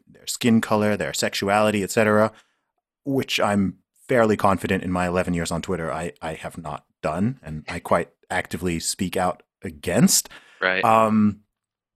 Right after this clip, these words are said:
Speaker 1: and then it had a little box, and it said, uh, you know, with the offending tweet, and it says, "We determined that the following tweet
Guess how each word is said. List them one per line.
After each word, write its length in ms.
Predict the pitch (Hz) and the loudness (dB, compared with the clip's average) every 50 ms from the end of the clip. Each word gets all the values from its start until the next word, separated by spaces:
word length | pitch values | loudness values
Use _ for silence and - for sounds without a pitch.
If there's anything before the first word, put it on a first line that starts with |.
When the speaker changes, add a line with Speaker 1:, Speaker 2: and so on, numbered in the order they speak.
| _ - | _ 0
Speaker 1:
and 140 | - 113 123 | 4 6 6
then 160 | 131 127 131 135 | 6 6 6 4
it 260 | 127 - 123 - - | 2 -2 -4 -4 -2
had 420 | - - 120 117 113 110 107 113 - | -2 0 2 2 2 2 0 0 0
a 80 | - 104 | 0 0
little 200 | 104 110 107 98 | 2 4 2 2
box, 360 | 78 110 113 110 95 - - - | 4 4 4 4 4 2 -2 -4
and 80 | 92 | -6
it 80 | 85 - | -4 -4
said, 260 | - - 110 98 92 | -2 0 2 2 4
uh, 340 | 95 92 92 90 90 90 87 - | 4 4 4 4 2 0 0 -2
you 80 | 107 | -2
know, 80 | 95 92 | -2 -2
with 160 | 87 98 92 | -2 -2 -2
the 120 | 92 101 - | -2 -4 -6
offending 420 | - - - 117 104 95 87 85 87 | -4 -2 0 0 0 0 -2 -4 -2
tweet, 260 | - - 123 101 76 | 0 0 0 0 0
and 80 | 71 90 | -2 -6
it 80 | 87 - | -6 -4
says, 180 | - 90 85 | -4 -4 -4
"We 240 | 85 98 98 95 95 | -2 -2 -2 -2 -2
determined 420 | 87 92 90 - 101 92 92 90 87 | -2 -4 -4 -2 -2 -2 -2 -2 -4
that 100 | 76 - | -6 -8
the 80 | 92 | -8
following 460 | - - 110 101 92 95 92 90 90 85 | -2 2 2 2 4 2 2 0 0 -4
tweet 320 | - - 98 92 90 - | -4 -6 -6 -6 -6 -8